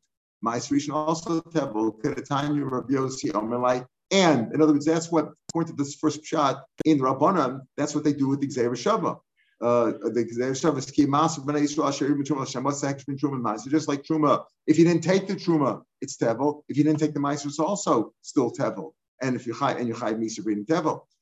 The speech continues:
In other words, even though if you ate Ma'aser Rishon that was given to the Levi, you as a Yisrael are usher to eat it. You're not chai Misa for that. However,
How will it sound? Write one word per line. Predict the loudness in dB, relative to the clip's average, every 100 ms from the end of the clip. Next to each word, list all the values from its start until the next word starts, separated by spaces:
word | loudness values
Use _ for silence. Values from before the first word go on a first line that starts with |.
| _
In | 2
other | 4
words, | 4
even | 2 0 2
though | 4 4
if | 4
you | 2
ate | 2 0 0
Ma'aser | -2 -2 -2 -2 2
Rishon | 2 2 -2
that | -6
was | -4
given | 0 0 0
to | 0
the |
Levi, | 2 4 4 2 2 -2
you | 2 4
as | 6
a | 4
Yisrael | 2 -2 0 2 2 0 -8 _ _
are | 2 4
usher | 2 0 -2
to | -2
eat | -2 -4
it. | -4 -6 _ -2
You're | 0
not | 0
chai | 0
Misa | 2 0 0
for | -4
that. | -4 -4 -8 _ _ 4
However, | 6 6 6 2 0